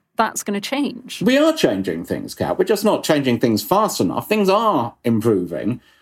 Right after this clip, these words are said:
Speaker 2: I think this risk, often called the moral hazard risk, is a real one. But you have to reckon that there will be, you know, the world is full of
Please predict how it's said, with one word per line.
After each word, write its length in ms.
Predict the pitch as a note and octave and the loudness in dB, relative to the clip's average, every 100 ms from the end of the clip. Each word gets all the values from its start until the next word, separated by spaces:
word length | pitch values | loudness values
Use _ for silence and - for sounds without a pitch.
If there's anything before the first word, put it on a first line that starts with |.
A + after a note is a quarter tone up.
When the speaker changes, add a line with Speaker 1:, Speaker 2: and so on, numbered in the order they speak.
| _ - | _ -4
Speaker 2:
I 80 | B2 | 0
think 160 | F3+ | 2
this 180 | D3 C#3+ | 2 2
risk, 360 | C3+ D3 D3 A2 | 2 2 0 -2
often 320 | G#2+ G#2+ G#2 | 0 0 2
called 300 | A2+ G#2+ G2+ | 2 2 2
the 220 | G#2 G2 | 2 2
moral 420 | G#2 G#2+ G#2+ G2 | 2 2 2 0
hazard 360 | G2 A2 A2 F#2+ | -2 -2 -2 -2
risk, 400 | F2 D#2 - - _ _ _ _ | -2 -4 -8 -12 _ _ _ _
is 160 | D3+ C3+ | 0 2
a 120 | A#2 | 2
real 360 | G#2+ A#2+ D3 | 4 4 4
one. 480 | A2 E2+ - - - _ _ _ _ - | 0 -2 -4 -6 -8 _ _ _ _ 0
But 140 | D#3 | 2
you 120 | D#3 | 2
have 320 | C#3 F3+ G#3 G#3 | 2 0 0 0
to 100 | A#2 | 2
reckon 480 | C#3 E3 - G2 | 2 0 0 0
that 200 | G2+ A2+ | 2 0
there 140 | - A#2+ | 0 0
will 300 | A#2+ C3 C#3+ | 2 2 2
be, 160 | B2 | 0
you 120 | A#2+ D3 | 0 2
know, 160 | F#2+ | 0
the 180 | G#2 C3 | 0 0
world 320 | B2+ C3 C#3 | 2 2 2
is 140 | C#3+ C#3 | 0 0
full 560 | - C3+ B2+ B2+ A#2 - | 0 2 4 2 0 0
of 580 | B2+ B2+ B2+ A#2 - | 2 2 0 -4 -12